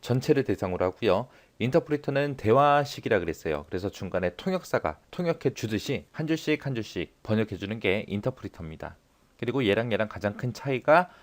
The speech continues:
목적 프로그램이라는 게 생기냐 안 생기냐 그 차이라 그랬죠. 목적 프로그램이 생기는 게 컴파일러고요. 안 생기는 게 인터프리터입니다. 얘는 목적 프로그램이 안 생기고 바로 뭐가 생긴다? 실행 결과값을 나한테 주더라. 결과값.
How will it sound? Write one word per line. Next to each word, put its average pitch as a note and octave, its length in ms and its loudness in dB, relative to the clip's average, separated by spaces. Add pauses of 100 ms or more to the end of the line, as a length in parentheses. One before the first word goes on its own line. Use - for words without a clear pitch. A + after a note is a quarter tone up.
(180)
목적 A2+ 440 2
프로그램이라는 C3+ 600 0
게 C3+ 100 0
생기냐 F3 380 -2
안 A2+ 80 2
생기냐 G#2 280 -4
그 - 120 -8
차이라 B2 280 0
그랬죠. D#2 340 -6 (300)
목적 A#2 280 -4
프로그램이 B2 200 -2
생기는 A#2+ 380 -6
게 D#3 240 0
컴파일러고요. A2+ 840 0 (180)
안 F2+ 140 0
생기는 F#2+ 400 -4
게 D#3 340 -2
인터프리터입니다. E2 880 -6 (280)
얘는 A#2+ 260 0
목적 G#2 260 -2
프로그램이 B2+ 240 -2
안 F2+ 60 2
생기고 G#2 360 -6
바로 G2 200 0
뭐가 F2+ 220 0
생긴다? F2+ 440 -4 (200)
실행 C#3 360 -2
결과값을 A#2+ 640 -2
나한테 E2+ 220 -4
주더라. - 400 -14 (320)
결과값. E2+ 480 -12